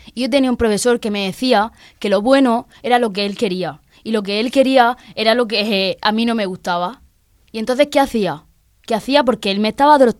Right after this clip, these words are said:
adoctrinando. En el libro podía poner lo que tú quisieras. Pero si a mí el profesor llegaba a la clase y me decía, "Esto es así porque sí, porque sí",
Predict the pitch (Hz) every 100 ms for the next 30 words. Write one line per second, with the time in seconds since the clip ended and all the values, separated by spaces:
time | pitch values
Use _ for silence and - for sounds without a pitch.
0 | - 214 202 190 196 214 240 233 277 311
1 | 269 285 285 269 262 262 247 208 185 190
2 | 196 - 180 151 - _ _ - 233 233
3 | 254 285 294 277 262 226 226 233 226 202
4 | 202 202 185 165 - - 247 247 220 247
5 | 262 294 285 233 202 - 220 208 196 208
6 | - 233 196 196 190 180 262 302